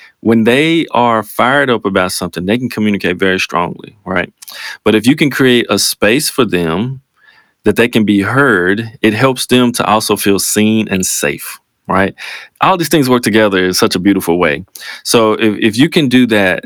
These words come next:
that's absolutely great. So it's a, it's a, it's a both and, right? The eights, nines, and ones have to be making sure that their personality isn't getting in the way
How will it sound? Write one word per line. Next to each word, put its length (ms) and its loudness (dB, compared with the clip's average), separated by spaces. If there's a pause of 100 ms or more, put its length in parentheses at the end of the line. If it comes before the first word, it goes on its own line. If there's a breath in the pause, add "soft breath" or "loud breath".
that's 280 0
absolutely 460 2
great. 280 0
So 200 2
it's 140 -2
a, 60 2
it's 260 0
a, 120 4
it's 200 -2
a 40 2
both 360 0
and, 360 0
right? 300 0 (640 loud breath)
The 180 2
eights, 180 2
nines, 220 2
and 100 2
ones 220 2
have 180 0
to 80 -6
be 120 2
making 300 2
sure 280 2
that 180 0
their 140 2
personality 680 0
isn't 300 0
getting 280 2
in 160 0
the 120 2
way 640 0